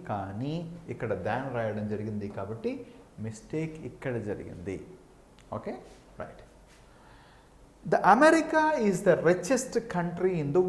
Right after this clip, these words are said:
world. No error అంటున్నాడు. మరి ఎక్కడ మిస్టేక్ జరిగింది? అమెరికా. ఆర్టికల్స్ అనే చాప్టర్లో మనం, ఆ,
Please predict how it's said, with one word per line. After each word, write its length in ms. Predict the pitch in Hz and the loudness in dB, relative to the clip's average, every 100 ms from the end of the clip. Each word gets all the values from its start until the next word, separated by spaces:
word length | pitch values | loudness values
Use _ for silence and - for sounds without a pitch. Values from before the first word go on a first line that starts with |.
| 233 | 8
world. 320 | 185 98 - - - 160 | 8 6 0 -8 -10 -4
No 100 | 214 254 | -2 0
error 220 | 247 240 226 - - - - - - - - - - - - - - - - - - - - | 0 -2 -4 -10 -18 -20 -20 -20 -20 -20 -20 -20 -20 -20 -20 -20 -20 -20 -20 -20 -20 -20 -10
అంటున్నాడు. 420 | 151 147 170 165 - - - - - - - - - | -8 -6 -6 -6 -8 -12 -20 -20 -20 -20 -20 -20 -8
మరి 500 | 180 185 160 160 - - - | 0 2 2 0 -6 -12 -14
ఎక్కడ 200 | 147 226 | -4 -2
మిస్టేక్ 420 | 214 - 214 180 | -2 -4 -6 -4
జరిగింది? 720 | 190 190 190 185 196 190 185 - - - - - | -6 -6 -8 -6 -6 -6 -10 -14 -20 -20 -12 -4
అమెరికా. 680 | 123 139 135 127 123 123 120 113 101 90 - - - - - - - - - - - | -2 0 0 0 0 0 2 2 2 0 -4 -10 -18 -20 -20 -20 -20 -20 -20 -20 -8
ఆర్టికల్స్ 580 | 175 214 - 320 277 - | -6 -4 -2 -2 -2 -4
అనే 100 | 190 | -8
చాప్టర్లో 1000 | 165 139 151 170 160 113 113 147 160 - - 127 | -2 -2 -2 -2 0 2 2 2 0 -6 -6 -2
మనం, 440 | 127 110 110 135 - - - - - - - - - | 0 0 -2 -6 -10 -18 -20 -20 -20 -20 -20 -20 -6
ఆ, 380 | 117 117 113 107 | 0 0 0 -2